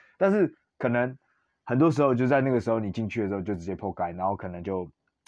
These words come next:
越输越多，那你可能开始去借钱，然后等等的，然后整个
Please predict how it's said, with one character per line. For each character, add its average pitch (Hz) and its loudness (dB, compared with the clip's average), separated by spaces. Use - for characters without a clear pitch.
越 117 2
输 107 -2
越 104 2
多， 90 -4
那 98 -8
你 98 -6
可 92 -10
能 87 -10
开 98 -8
始 90 -12
去 - -14
借 113 -2
钱， 90 -10
然 90 -10
后 95 -8
等 92 -8
等 92 -8
的， 82 -14
然 85 -12
后 90 -10
整 92 -10
个 87 -12